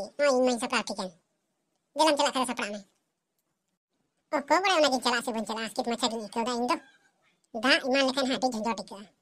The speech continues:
ᱞᱮᱸᱡᱮᱫ ᱞᱚᱥᱚᱫ, ᱚᱱᱛᱮ ᱫᱚᱠᱚ ᱢᱮᱱᱟ ᱦᱟᱥᱟ ᱦᱚᱸ ᱟᱹᱰᱤ ᱩᱥᱟᱹᱨᱟ ᱞᱚᱥᱚᱫᱚᱜᱼᱟ, ᱟᱵᱚ ᱥᱮᱫ ᱞᱮᱠᱟ ᱨᱩᱠᱷᱟᱹᱲ ᱫᱚ ᱵᱟᱝ ᱟᱹᱭᱠᱟᱹᱜᱼᱟ᱾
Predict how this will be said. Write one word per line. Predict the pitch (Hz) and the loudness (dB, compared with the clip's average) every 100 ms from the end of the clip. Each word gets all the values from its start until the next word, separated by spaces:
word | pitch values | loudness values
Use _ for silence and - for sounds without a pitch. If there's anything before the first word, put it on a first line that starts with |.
| _ _ _ _ 233 | _ _ _ _ -6
ᱞᱮᱸᱡᱮᱫ | 240 247 285 | 0 2 0
ᱞᱚᱥᱚᱫ, | 226 247 247 - _ _ _ _ _ _ _ | -2 -6 -6 -8 _ _ _ _ _ _ _
ᱚᱱᱛᱮ | 247 262 | -6 -4
ᱫᱚᱠᱚ | 254 | 0
ᱢᱮᱱᱟ | 254 247 | 0 0
ᱦᱟᱥᱟ | 233 254 | -2 -4
ᱦᱚᱸ | 240 240 262 _ _ _ _ _ _ _ - | -4 -6 -8 _ _ _ _ _ _ _ -8
ᱟᱹᱰᱤ | - | -2
ᱩᱥᱟᱹᱨᱟ | 262 254 240 226 - | -2 0 -2 -4 -6
ᱞᱚᱥᱚᱫᱚᱜᱼᱟ, | 240 233 240 247 302 - | -10 -4 -4 -4 -8 -10
ᱟᱵᱚ | 247 | -10
ᱥᱮᱫ | 262 247 | -6 -6
ᱞᱮᱠᱟ | 247 | -4
ᱨᱩᱠᱷᱟᱹᱲ | 240 - 240 | -6 -2 0
ᱫᱚ | 240 | 0
ᱵᱟᱝ | 240 233 | -2 -4
ᱟᱹᱭᱠᱟᱹᱜᱼᱟ᱾ | 226 208 | -8 -8